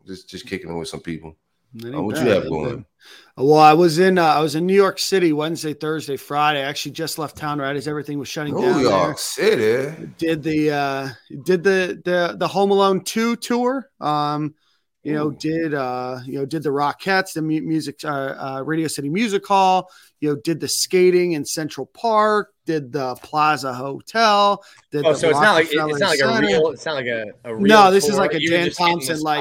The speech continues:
Speaker 3: spots.
Speaker 2: hey,
Speaker 3: Gotcha.
Speaker 2: yeah, yeah. Um, what I remember from the movie. No, I mean, he did all the Christmas stuff. I mean,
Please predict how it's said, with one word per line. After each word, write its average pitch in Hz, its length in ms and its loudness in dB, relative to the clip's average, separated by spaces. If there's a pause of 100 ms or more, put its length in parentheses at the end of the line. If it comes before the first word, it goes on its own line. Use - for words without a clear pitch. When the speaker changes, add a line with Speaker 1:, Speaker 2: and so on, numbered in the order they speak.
Speaker 3:
spots. - 40 -12
Speaker 2:
hey, 156 180 -6
Speaker 3:
Gotcha. 143 140 -2
Speaker 2:
yeah, 143 120 -4
yeah. 135 240 -6 (360)
Um, 139 600 -4 (160)
what 175 240 0
I 165 60 2
remember 151 520 -4
from 151 240 -10
the 143 60 -10
movie. 170 260 -4
No, 277 140 4
I 190 140 6
mean, 202 100 -2
he 220 60 -4
did 302 160 -6
all 302 100 -2
the 277 80 -8
Christmas 277 380 -8
stuff. 185 240 0
I 185 40 -8
mean, 190 220 -4